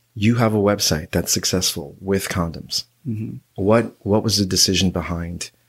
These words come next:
Speaker 1: "Hey, I'm gonna do this website, but we're gonna do it safe"?
Speaker 2: Yeah. Well, that's, uh, that, now you mentioned that, that's another thing that people ask me a lot. "When you wanna do a bareback, bareback?" Um,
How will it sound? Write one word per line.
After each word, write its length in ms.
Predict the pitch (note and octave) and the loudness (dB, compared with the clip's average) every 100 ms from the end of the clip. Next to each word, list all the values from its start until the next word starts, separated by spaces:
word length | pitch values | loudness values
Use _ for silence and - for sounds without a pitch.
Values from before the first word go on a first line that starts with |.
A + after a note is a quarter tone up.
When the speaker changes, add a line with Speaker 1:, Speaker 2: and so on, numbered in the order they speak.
| _ _ _ _ | _ _ _ _
Speaker 1:
"Hey, 360 | - G2+ E2+ - | 2 2 2 -4
I'm 100 | F#2 | 0
gonna 160 | G2 G2 | 2 2
do 160 | F#2 G#2 | 2 2
this 200 | G#2 - | 2 2
website, 480 | G#2 - F2 F2 - | 2 2 0 -2 -4
but 120 | F#2 | -2
we're 120 | F2+ | 0
gonna 220 | F2 F2+ | 2 2
do 200 | E2+ F2+ E2+ | 2 -2 -2
it 160 | E2+ _ | -8 _
safe"? 480 | - F#2 - - - _ - | -2 -2 -2 -8 -12 _ -6
Speaker 2:
Yeah. 360 | A#2 A2 A2+ A2+ _ _ _ _ _ _ _ _ | -4 -4 -6 -14 _ _ _ _ _ _ _ _
Well, 160 | C#3 A#2+ | 2 4
that's, 240 | B2 B2+ - | 4 2 2
uh, 240 | A#2+ A#2 | 4 4
that, 200 | A2+ B2 | 4 4
now 140 | C#3 C3 | 4 4
you 160 | C#3 | 4
mentioned 400 | B2 C3 C#3+ A#2+ | 4 4 2 2
that, 480 | A#2+ C#3 A#2 A2 A2 | 0 -2 -4 -6 0
that's 220 | A#2 A#2+ | 2 4
another 260 | B2+ B2 A#2+ | 4 4 4
thing 160 | C3 A#2+ | 2 0
that 100 | A#2 | 0
people 240 | B2 A2+ | -2 0
ask 180 | A2+ - | 0 0
me 80 | A2 | 0
a 60 | |
lot. 280 | A2 A2 A2 _ _ _ - | 0 -2 -8 _ _ _ -4
"When 240 | A2 C#3 | 2 2
you 80 | C#3+ | 2
wanna 140 | C#3 | 0
do 120 | C3+ C3+ | 0 -2
a 40 | |
bareback, 520 | A2+ B2+ B2+ A2+ A2+ | 0 -2 -2 -4 -6
bareback?" 340 | A#2+ B2 A2+ - _ _ _ - - - - - | -8 -8 -10 -14 _ _ _ -20 -20 -20 -14 0
Um, 680 | C#3 C#3 C3+ C3+ B2+ A#2+ A2+ | 4 6 6 4 4 0 -4